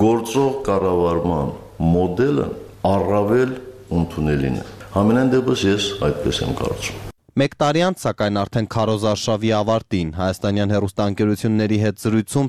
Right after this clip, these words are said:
Speaker 2: Սերժ Սարգսյանը խորհրդարանական պետության ջատագովի դերում էր։
Speaker 1: Վտանգ եմ տեսնում գործող սահմանադրության որոշակի կարգավորումներով և իմ պարտքն եմ համարում այդ վտանգի մասին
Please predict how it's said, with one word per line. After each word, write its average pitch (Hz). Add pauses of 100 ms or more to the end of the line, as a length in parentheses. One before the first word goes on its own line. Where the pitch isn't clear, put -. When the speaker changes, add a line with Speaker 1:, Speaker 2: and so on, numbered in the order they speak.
Speaker 2:
Սերժ 107
Սարգսյանը 123 (400)
խորհրդարանական 110
պետության 101
ջատագովի 101
դերում 87
էր։ 82 (240)
Speaker 1:
Վտանգ 156
եմ 80
տեսնում 80
գործող 80
սահմանադրության 78 (240)
որոշակի 80 (100)
կարգավորումներով 78 (220)
և 151
իմ 180 (100)
պարտքն 135
եմ 78
համարում 78 (320)
այդ 131
վտանգի 110
մասին 87